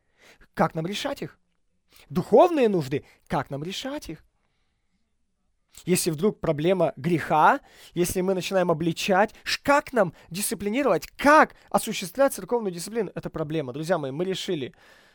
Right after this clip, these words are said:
что, а, если вы не член церкви, это не освобождает вас от церковной дисциплины. Да, некоторые, э, люди, э, чувствуют, э, ну, видят по-другому этот вопрос.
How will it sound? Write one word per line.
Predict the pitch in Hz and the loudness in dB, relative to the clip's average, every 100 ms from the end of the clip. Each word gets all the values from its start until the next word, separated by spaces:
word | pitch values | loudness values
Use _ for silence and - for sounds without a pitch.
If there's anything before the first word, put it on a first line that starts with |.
| _ _ | _ _
что, | - - 175 160 151 - | -18 -6 0 0 0 -2
а, | 139 135 131 127 127 | 0 2 2 2 0
если | 175 226 226 | -2 -2 -4
вы | 175 | -4
не | 156 220 | -2 -2
член | - 208 | -2 -6
церкви, | 196 196 143 123 - _ - | -2 -2 -2 -6 -14 _ -2
это | 170 180 | 0 2
не | 160 | 0
освобождает | 175 - 151 127 185 175 123 - | -2 -4 -6 -2 0 0 0 2
вас | 165 165 - - | 2 2 0 8
от | 247 165 - | 8 8 4
церковной | 156 175 156 147 | -8 -6 -6 -6
дисциплины. | 151 - 185 202 127 - _ _ _ _ _ _ _ _ _ - | -8 -8 -4 -4 -4 -12 _ _ _ _ _ _ _ _ _ -14
Да, | 123 127 139 - | -6 -4 -4 -6
некоторые, | 143 143 156 156 156 147 139 - | -8 -4 -4 -4 -4 -2 -2 -4
э, | - 135 | -6 -6
люди, | 143 131 139 - | -6 -6 -6 -8
э, | - 131 127 127 | -6 -4 -2 -4
чувствуют, | - 180 - 151 143 131 _ _ _ _ | -4 -8 -8 -6 -4 -4 _ _ _ _
э, | - 151 | -4 -2
ну, | 175 160 | -2 -2
видят | 160 151 - | -2 -4 -4
по-другому | 151 135 127 131 139 | -8 -6 -8 -8 -8
этот | 156 165 | -10 -12
вопрос. | 180 180 196 214 - | -12 -6 -4 -4 -10